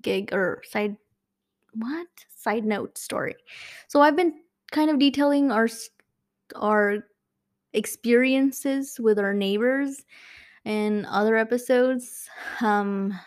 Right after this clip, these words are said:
one set of neighbors. Um, they've been, like, very creepy, borderline, I, in, allegedly, all this is alleged, stalkerish with us.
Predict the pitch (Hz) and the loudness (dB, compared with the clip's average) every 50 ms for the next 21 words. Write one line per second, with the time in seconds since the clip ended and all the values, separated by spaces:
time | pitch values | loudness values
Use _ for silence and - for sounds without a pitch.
0 | - _ _ _ 226 240 254 269 269 262 247 247 - - - _ - - 226 208 | -20 _ _ _ -2 2 2 4 4 2 2 -2 -6 -14 -20 _ -10 -6 -4 -2
1 | 208 202 202 196 196 - - - 220 - - - _ - - - - - _ _ | -2 -2 -2 -2 -2 -4 -4 -6 -6 -8 -14 -20 _ -20 -20 -20 -20 -20 _ _
2 | _ _ - 208 208 202 202 202 196 196 196 196 196 - - - - 214 220 214 | _ _ -4 -2 -2 0 0 0 0 -2 -2 -2 -4 -6 -8 -4 0 0 2 2
3 | 220 262 262 262 254 240 226 220 202 196 196 202 208 220 214 - - - 220 214 | 4 4 4 6 6 4 4 2 0 0 2 2 2 2 0 -4 -4 -4 -4 -4
4 | 214 240 247 247 247 247 240 240 247 240 226 - - - - 208 202 208 208 214 | -2 -2 0 2 2 2 2 2 2 0 -2 -4 -8 -10 -10 -8 -4 0 0 0
5 | 220 214 214 214 214 208 208 208 202 - - - - 214 220 208 - - 220 220 | 2 0 0 -2 -2 -2 -4 -6 -8 -10 -12 -6 -4 -4 -2 -2 -2 -2 -2 -2
6 | 214 - - - - 220 220 220 220 220 220 208 208 233 220 226 240 240 233 220 | -2 -4 -6 -2 0 0 2 4 4 4 4 4 2 0 0 2 2 2 4 4
7 | 214 208 214 208 226 214 208 214 202 202 202 208 208 196 220 214 214 - - - | 2 2 0 -2 -4 -6 -4 -4 -2 -2 -2 -2 -4 -4 -6 -8 -8 -10 -8 -4
8 | 208 202 208 - 226 220 214 214 214 - - - 214 214 214 214 214 214 - - | -4 -4 -4 -2 -2 -2 -2 -2 -2 -4 -6 -6 -4 -2 -2 -2 -4 -6 -8 -14
9 | - | -20